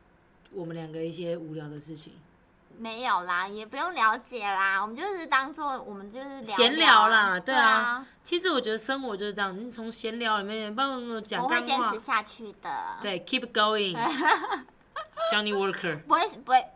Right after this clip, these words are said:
Speaker 2: 你们这样子我不会受影响的。
Speaker 1: 对啊，你不听不听啊。
Speaker 2: 因为我们平常就是很爱聊一些有的没有的，然后又觉得，哎，其实很，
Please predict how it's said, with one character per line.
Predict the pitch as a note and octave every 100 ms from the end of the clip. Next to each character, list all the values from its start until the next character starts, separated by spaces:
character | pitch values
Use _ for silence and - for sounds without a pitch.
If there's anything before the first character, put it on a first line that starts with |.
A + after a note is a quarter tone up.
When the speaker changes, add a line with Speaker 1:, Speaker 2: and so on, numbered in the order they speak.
| -
Speaker 2:
你 | B3
们 | B3 B3 A#3+
这 | D#4+
样 | C#4+
子 | A#3 G#3
我 | G3+ F#3
不 | F#3 G#3
会 | A3+
受 | B3 B3 G3+
影 | F3+
响 | F3
的。 | - _ - - A#3
Speaker 1:
对 | A#3
啊， | G#3+
你 | F3+
不 | A3
听 | A3 G#3
不 |
听 | G#3+
啊。 | B4
Speaker 2:
因 |
为 |
我 | D4+
们 |
平 | D4+
常 | C4+ C#4+
就 | E4
是 | F4+ G4+
很 | D4 B3
爱 | G#3 C#4
聊 | A#3+ G3 F3
一 | A3+
些 | A3+ G#3+
有 | G3+ D#3
的 | -
没 | F3 F3
有 | A2+ -
的， | G#3+ A3
然 | A3
后 |
又 | D#4
觉 | C#4+ G3+
得， | G#3+
哎， | - E4
其 | D4 B3+
实 | A#3+ G#3+
很， | A#3